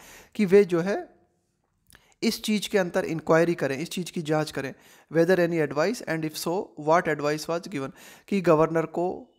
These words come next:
किसी तरह की कोई एडवाइस दी गई थी, है ना, was given। The सरकारिया कमीशन on center state relations,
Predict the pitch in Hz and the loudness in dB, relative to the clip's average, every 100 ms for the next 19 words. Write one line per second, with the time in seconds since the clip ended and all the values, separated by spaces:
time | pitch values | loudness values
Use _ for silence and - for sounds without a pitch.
0 | _ 185 - 190 180 160 160 175 175 175 | _ -8 -6 -2 0 -2 -2 -10 -4 -4
1 | 165 143 143 147 170 180 - _ 147 143 | -2 -4 -2 -2 -2 -4 -10 _ -12 -4
2 | 175 190 196 196 202 214 _ _ _ _ | 4 4 4 0 -10 -14 _ _ _ _
3 | _ _ 269 330 156 160 160 160 160 - | _ _ -6 0 0 0 -2 -6 -6 -10
4 | _ _ _ _ _ _ _ - 202 254 | _ _ _ _ _ _ _ 0 4 4
5 | 247 - - - 180 196 220 247 180 160 | 4 0 0 2 2 2 -2 -2 -4 -4
6 | 165 185 190 - 170 - 165 160 190 170 | -6 -6 -6 -6 -6 -4 -6 -4 -4 -4
7 | - 170 156 139 139 139 | -6 -8 -6 -6 -6 -8